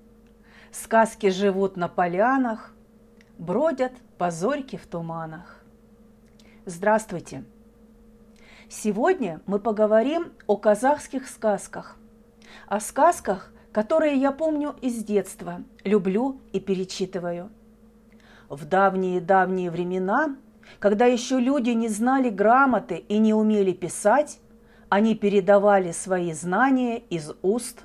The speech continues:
в уста. Самым желанным гостем любого тоя был жерши, сказитель. Послушать его интересные и поучительные истории собирались все,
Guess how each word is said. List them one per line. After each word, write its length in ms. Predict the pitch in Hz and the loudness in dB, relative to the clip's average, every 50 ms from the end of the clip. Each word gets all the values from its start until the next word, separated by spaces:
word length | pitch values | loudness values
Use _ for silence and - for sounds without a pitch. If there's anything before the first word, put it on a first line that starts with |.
| - - | -16 -12
в 80 | 175 175 | -10 -10
уста. 500 | 170 - - - - 175 170 165 180 - _ _ _ _ _ - _ - _ _ _ _ _ _ _ - - - - - - | -10 -10 -10 -6 -4 -4 -4 -4 -6 -12 _ _ _ _ _ -20 _ -20 _ _ _ _ _ _ _ -20 -20 -20 -20 -20 -14
Самым 520 | - - - 254 262 339 339 339 339 330 | -12 -8 2 4 4 4 4 2 0 -2
желанным 640 | 269 277 311 320 302 311 320 320 320 294 262 233 214 | -2 -2 -2 0 2 0 0 0 0 0 0 0 0
гостем 560 | 190 175 202 247 285 277 262 - 240 220 214 196 | -2 -2 -2 0 0 -2 -4 -4 -2 -2 0 0
любого 540 | 202 226 196 185 226 262 269 240 220 208 | 0 -2 -2 0 0 0 2 4 4 2
тоя 600 | 214 - - 240 277 311 302 262 208 165 151 - - - - - | 2 2 -4 0 2 2 2 2 2 0 0 -2 -8 -20 -18 -6
был 220 | 170 196 233 247 | 0 0 0 2
жерши, 680 | 208 214 240 226 220 - - 208 208 220 208 180 - - - _ | 2 0 -2 -2 -4 -8 -6 -2 0 0 0 0 -2 -8 -20 _
сказитель. 720 | - - - 196 170 165 165 175 202 208 208 - 165 143 - - - _ _ _ _ - _ _ _ _ _ _ _ - - - - - | -20 -4 -4 -4 -4 -2 -4 -4 -4 -4 -4 -6 -10 -10 -10 -20 -20 _ _ _ _ -20 _ _ _ _ _ _ _ -20 -20 -20 -18 -4
Послушать 600 | - 202 214 214 - 226 240 220 - 240 202 - | 0 0 0 0 0 0 0 2 2 0 0 2
его 240 | 220 214 196 220 220 - | 0 2 2 2 2 2
интересные 840 | 214 208 202 - 220 220 220 233 240 226 226 - 220 202 202 196 | 0 -2 -2 0 0 0 2 2 0 0 0 -2 0 0 0 0
и 120 | 196 - 202 | 0 -2 -4
поучительные 920 | 208 208 202 208 202 208 - 220 214 - 214 185 185 185 185 180 180 - 190 | 0 2 2 2 2 0 -2 -4 -4 -2 -4 -4 -2 -2 -2 -2 -2 -4 -4
истории 540 | 185 - - - 277 320 330 302 285 269 | -6 -6 -8 -4 -4 -2 -2 -2 -2 -4
собирались 760 | 254 - - 247 214 226 254 277 330 339 330 320 294 - - | -4 -2 -2 -4 -2 0 2 4 6 6 6 4 -2 -8 -10
все, 460 | - - - - 226 202 180 160 156 | -14 -14 -10 -4 -2 -2 -2 -2 -4